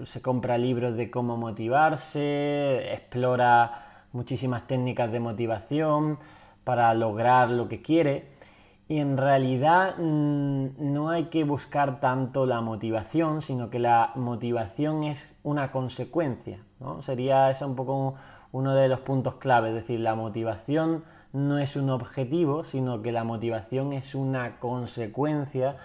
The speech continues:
de una serie de actos y de procesos que vas a hacer. Esto es muy importante porque puedes pasarte toda tu vida buscando esas motivaciones,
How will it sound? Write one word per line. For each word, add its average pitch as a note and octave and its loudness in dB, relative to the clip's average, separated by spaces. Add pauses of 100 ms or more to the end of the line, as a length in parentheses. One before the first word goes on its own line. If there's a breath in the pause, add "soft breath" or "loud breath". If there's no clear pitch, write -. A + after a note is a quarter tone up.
(240 loud breath)
de B2 -2
una C#3 -2
serie C#3 -2
de B2 2
actos C3 0
y A#2+ -6
de A#2 -4
procesos A#2+ -6
que A2+ -8
vas G#2+ -8
a G#2 -10
hacer. G#2 -8 (340 soft breath)
Esto - -6
es B2+ -2
muy C3+ 0
importante B2+ -2
porque G#2+ -8 (360 soft breath)
puedes C3 0
pasarte C3 -4
toda A#2 -4
tu B2+ -2
vida C3 0
buscando B2 -4
esas C3+ -4
motivaciones, C3+ -2